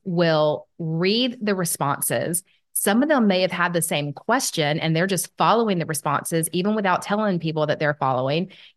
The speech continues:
And when you put your link in there and you show up adding value, not screaming, "Oh my gosh, go listen," not screaming,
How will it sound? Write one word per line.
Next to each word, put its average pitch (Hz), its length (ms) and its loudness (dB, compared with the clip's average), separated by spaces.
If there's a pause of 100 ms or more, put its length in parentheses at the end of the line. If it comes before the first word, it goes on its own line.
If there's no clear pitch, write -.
And 196 140 4
when 196 160 2
you 214 180 -2
put 254 240 -4
your 208 240 2
link 202 260 0
in 180 140 -2
there 147 180 0
and 160 220 -2
you 202 100 0
show 262 340 -2
up 185 360 0 (340)
adding 185 380 0
value, 175 840 0 (160)
not 190 400 2
screaming, 185 600 -2
"Oh 208 100 4
my 190 140 4
gosh, 180 240 0
go 160 160 -2
listen," 151 500 -2
not 202 400 0
screaming, 185 460 -2